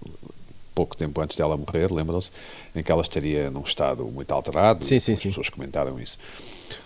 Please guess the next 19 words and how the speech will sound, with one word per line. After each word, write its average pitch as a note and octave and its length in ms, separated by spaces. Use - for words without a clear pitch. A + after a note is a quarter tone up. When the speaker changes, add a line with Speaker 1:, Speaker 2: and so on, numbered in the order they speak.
Speaker 1:
A B2+ 220
questão F#3 240
é F3+ 40
que F3 120
o - 20
Rock D3+ 240
in C#3+ 40
Rio C3 340
é - 20
o B2 60
único C#3 420
festival G#2+ 380
em G2 80
Portugal F2 460
cujo G#2+ 360
palco F#2 640
e E2+ 120
cuja G2+ 260
dimensão F2+ 800